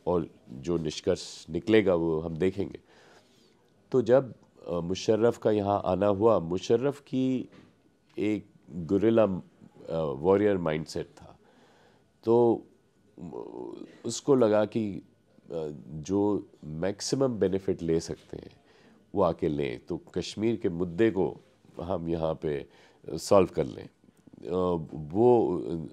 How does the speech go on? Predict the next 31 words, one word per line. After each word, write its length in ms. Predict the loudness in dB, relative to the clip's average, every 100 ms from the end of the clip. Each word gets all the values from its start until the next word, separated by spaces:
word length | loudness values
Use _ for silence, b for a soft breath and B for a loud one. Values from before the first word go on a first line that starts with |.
| -18 _ -12
वो 220 | -4 -2
माइंडसेट 640 | 0 0 -2 -2 -4 -4
लेके 420 | -2 -2 -2 -4 -4 _ -12
मुशर्रफ 480 | -8 -4 -4 -4 -8
यहाँ 200 | -10 -10
आए। 140 | -12 -14 _ b b b b b b b _ -2
और 120 | 0
जब 400 | 4 2 2 -6
मुशर्रफ 480 | -6 -4 0 0 0
से 160 | 0 -2
भेंट 360 | 0 0 2
हुई 300 | 0 0 -4 -12 _ _ _ _ _ _ _ 2
तो 640 | 6 6 6 4 0 -4 _ _ -20 -10
जो 260 | -2 0 2
एक 300 | 0 0 -2
ड्राफ्ट, 540 | 4 6 4 0 -18
अ, 520 | -20 _ _ _ -20 -6 -2 0 -2 -4 -8 -18 -20 _ -8
प्रधानमंत्री 760 | -2 0 0 0 -2 -2 0 2
और 120 | 0
मुशर्रफ 500 | -2 0 2 2 0
के 120 | 0
लेवल 260 | 2 2 0
पे 160 | -4
भी, 280 | -2 -2 -4
अ, 720 | -10 -20 -20 -20 -20 -14 -12 -10
उस 160 | -10
पे 120 | -6
बातचीत 500 | -4 -4 -4 -6 -6
होना 200 | -6 -6
शुरू 300 | -6 -2 -2
हुई, 200 | -2 -6